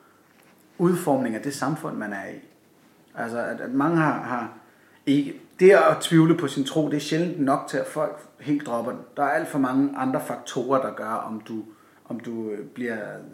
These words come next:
ikke-troende. Som ofte, så har de også haft brug for at kunne se, at, at sådan maskineriet i organisationen har været lidt fordækt eller lidt mærkeligt, ikke? Altså sådan magtstrukturerne i, i mormonkirken eller i, en, en, i Jehovas vidner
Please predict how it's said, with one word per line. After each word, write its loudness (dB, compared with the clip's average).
ikke-troende. -8
Som 0
ofte, 2
så -4
har 2
de -4
også -8
haft -8
brug -2
for 2
at 0
kunne -6
se, -4
at, -10
at -14
sådan 0
maskineriet 0
i -6
organisationen -2
har -8
været -6
lidt -10
fordækt -10
eller -8
lidt -10
mærkeligt, -4
ikke? -4
Altså -8
sådan 2
magtstrukturerne -4
i, -8
i -8
mormonkirken -4
eller -8
i, -10
en, -10
en, -12
i -8
Jehovas -4
vidner -4